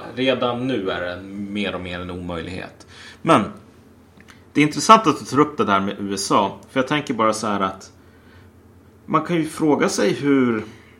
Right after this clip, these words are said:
om det ens kommer att lyckas det här. Det finns ju drömmar i U S A definitivt om att... Alltså, den här idén om att vi, okej, vi, vi tappade greppet lite grann.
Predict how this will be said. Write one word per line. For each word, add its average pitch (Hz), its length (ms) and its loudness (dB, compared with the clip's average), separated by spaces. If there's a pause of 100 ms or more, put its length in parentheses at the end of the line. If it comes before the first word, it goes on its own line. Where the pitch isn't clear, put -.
(1160)
om 127 180 0
det 117 80 2
ens 104 240 2
kommer 101 300 -2
att 107 100 -4
lyckas - 680 0
det - 100 -4
här. 92 500 -4
Det 131 80 -2
finns - 380 -4
ju 113 40 -2
drömmar 95 760 0
i 107 160 -4
U 104 240 -6
S - 160 -6
A 95 140 -6
definitivt - 920 -6 (360)
om 101 200 -6
att... - 360 -4 (800)
Alltså, 127 200 -4
den 147 100 0
här 135 180 4
idén 135 520 6
om 123 300 -4
att 110 380 -4
vi, 139 260 -6
okej, 131 240 -4
vi, 151 220 0
vi 135 140 -2
tappade 120 460 -2
greppet 95 520 -4
lite 82 200 -10
grann. 113 340 -4